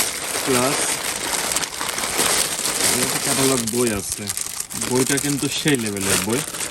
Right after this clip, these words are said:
পুরো সিল করা, প্রত্যেকটা মাল কিন্তু সিল করা, এখানে খোলার কোনো স্কোপ নাই, কোনো মাল শর্টেজ হওয়ার কোনো স্কোপ নেই। হ্যাঁ, প্রত্যেকটা ব্লক কিন্তু আপনার সিল করা, একদম সিল করা,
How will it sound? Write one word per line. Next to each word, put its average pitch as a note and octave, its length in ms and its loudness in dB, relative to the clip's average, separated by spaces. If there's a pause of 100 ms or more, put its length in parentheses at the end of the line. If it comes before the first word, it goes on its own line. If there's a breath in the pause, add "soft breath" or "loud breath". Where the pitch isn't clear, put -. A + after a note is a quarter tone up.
(260)
পুরো D#3 180 2
সিল D#3 280 2
করা, A2+ 180 2
প্রত্যেকটা E3+ 560 0
মাল C3+ 200 2
কিন্তু D3 260 0 (120)
সিল C3+ 140 4
করা, G#2 180 2
এখানে C3 260 2 (100)
খোলার C3 240 4
কোনো C3+ 200 0
স্কোপ - 260 -2
নাই, C#3+ 160 0 (480)
কোনো C#3 160 4
মাল C#3+ 200 2
শর্টেজ C#3+ 400 -2
হওয়ার C#3+ 180 2
কোনো C#3 160 0
স্কোপ A2+ 320 0
নেই। G2+ 340 -6 (680)
হ্যাঁ, C#3 140 -4 (120)
প্রত্যেকটা - 800 4
ব্লক C3+ 360 4 (140)
কিন্তু D3 260 0
আপনার D3+ 340 2 (1300)
সিল D3+ 180 2
করা, G#2+ 140 0
একদম C3 380 -4 (160)
সিল A#2 140 2
করা, F#2 220 -2